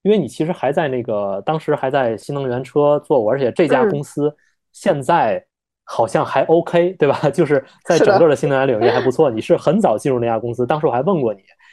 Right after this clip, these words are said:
Speaker 1: 这家公司在做什么，
Speaker 2: 对。
Speaker 1: 然后其实新能源现在也是说很多的互联网的这些，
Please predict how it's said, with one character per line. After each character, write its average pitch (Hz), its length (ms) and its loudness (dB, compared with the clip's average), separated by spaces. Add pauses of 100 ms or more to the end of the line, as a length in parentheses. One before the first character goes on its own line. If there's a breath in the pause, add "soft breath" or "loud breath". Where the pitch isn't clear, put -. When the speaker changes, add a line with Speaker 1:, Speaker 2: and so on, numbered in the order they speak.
(140 soft breath)
Speaker 1:
这 143 100 0
家 135 100 2
公 131 140 -2
司 131 120 -2
在 202 160 4
做 165 220 4
什 107 120 -6
么， 110 160 -2
Speaker 2:
对。 107 60 -2
Speaker 1:
然 113 120 0
后 127 320 2
其 - 160 0
实 202 120 4
新 202 160 -2
能 208 100 2
源 175 160 4
现 185 140 0
在 156 160 2
也 113 240 2
是 151 180 -2
说 156 300 2
很 107 200 -8
多 135 160 0
的 135 140 0
互 - 140 -2
联 123 160 0
网 98 240 -4
的 104 120 -2
这 117 140 -2
些， 117 320 0